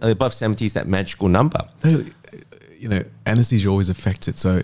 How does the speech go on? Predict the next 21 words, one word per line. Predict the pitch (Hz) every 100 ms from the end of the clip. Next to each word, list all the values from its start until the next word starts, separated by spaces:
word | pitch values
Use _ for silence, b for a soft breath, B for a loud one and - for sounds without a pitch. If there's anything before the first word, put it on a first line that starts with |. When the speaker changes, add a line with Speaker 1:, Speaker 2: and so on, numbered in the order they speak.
| -
Speaker 2:
it's | 95 -
almost | 107 107 -
like | 92
this | 147 147
is |
always | 170 180 143 - - -
okay | 117 - 113
and | 104
correct | 98 92 - - - 110
unless | 104 104 101 -
you're | 98
under | 90
anesthesia. | 87 101 - - - 107
Speaker 1:
<laughs> | 101 - 170 - 165
Speaker 2:
Then | 135 117
we're | 110
Speaker 1:
That's |
Speaker 2:
not | 107 92
Speaker 1:
right. |
Speaker 2:
really | 92 98 90
sure. | - 92